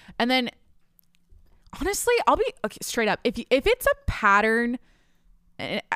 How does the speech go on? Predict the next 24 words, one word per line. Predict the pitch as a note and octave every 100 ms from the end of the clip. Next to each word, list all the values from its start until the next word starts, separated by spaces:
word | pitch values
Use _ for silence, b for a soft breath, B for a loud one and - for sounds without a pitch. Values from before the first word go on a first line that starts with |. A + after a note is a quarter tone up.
| -
like | A#3+ A#3
it | G3+
was | G3+ G#3
for | - G3+
me, | F3 F3 F3+ G#3 _ _ _ - _ _ _
for, | - A#3
like, | A3 G3 - - _ _ _ _ _ _ _ _ _ _ _ -
if | - -
you're | D4 A4+
waking | D4 B3 C4 G#3+
up | G3+
just | G3 F3 - _
down, | - G3+ F#3 D#3 D3+ - _ _ -
gloomy, | G3 A3+ A3 G3
and | G3+
you | G#3
can't | B3 B3+
really | C4
pinpoint | G3+ - A3 G#3 A3+ A3
it, | A3 A3 _
like, | G3 -
for | A3
no | G3+ G#3+
reason, | G#3+ G3+ G#3 A#3 B3 C4+